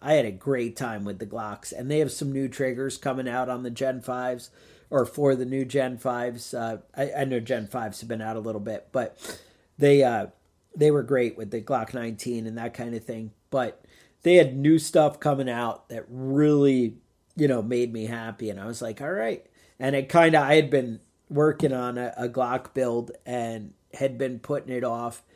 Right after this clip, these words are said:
And that kinda pushed me over to get the slide and the lower parts kit and all that, put it together, and kinda nudged me in the right direction. Um,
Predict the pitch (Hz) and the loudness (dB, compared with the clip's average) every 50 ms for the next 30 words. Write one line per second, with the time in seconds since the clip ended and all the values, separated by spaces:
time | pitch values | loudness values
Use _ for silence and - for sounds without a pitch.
0 | _ _ - - _ _ - 123 123 127 127 120 117 - - 135 123 113 - 104 | _ _ -20 -20 _ _ -6 -6 -4 -4 -4 -4 -6 -4 -4 -4 -2 -2 -4 -4
1 | - - 139 120 - - 135 131 127 123 117 117 117 120 117 120 110 113 120 113 | -2 -2 -2 -2 -2 -6 -4 -2 0 0 0 0 -2 -2 -4 -4 -4 -4 -4 -4
2 | 104 - 120 - - 135 120 113 110 110 113 117 110 113 110 113 120 113 113 117 | -4 -6 -10 -8 -6 -4 -4 -2 -2 -2 -4 -4 -4 -6 -6 -6 -6 -4 -4 -4
3 | 113 113 113 110 - 127 113 113 113 110 - - - 123 110 110 104 - 117 113 | -4 -4 -6 -6 -6 -6 -6 -6 -6 -10 -12 -8 -6 -4 -4 -4 -6 -6 -8 -8
4 | 107 107 110 113 110 104 98 - - 120 113 110 104 - 113 107 113 107 110 107 | -6 -6 -6 -6 -8 -8 -10 -8 -8 -6 -6 -6 -8 -10 -8 -8 -6 -6 -6 -6
5 | 104 104 - _ _ _ _ _ _ _ _ _ _ _ 113 113 117 117 113 107 | -8 -10 -12 _ _ _ _ _ _ _ _ _ _ _ -4 -4 -2 -2 -2 -4
6 | 104 104 101 - _ - - 139 131 123 120 120 131 143 143 135 131 131 117 - | -4 -6 -10 -14 _ -4 -2 -2 -2 -2 -2 -4 0 2 2 2 2 0 -4 -8
7 | 147 139 131 127 123 123 123 127 123 123 120 120 120 120 - 127 120 113 110 113 | -4 -4 -2 -2 -2 -2 -2 -2 0 0 0 0 -2 -2 -2 -2 -2 -2 -2 -4
8 | 110 - - - 110 104 104 - _ _ _ _ _ _ - _ - 135 147 147 | -6 -8 -10 -10 -10 -10 -12 -16 _ _ _ _ _ _ -16 _ 2 4 4 6
9 | 143 131 131 117 117 - | 4 4 0 -4 -10 -16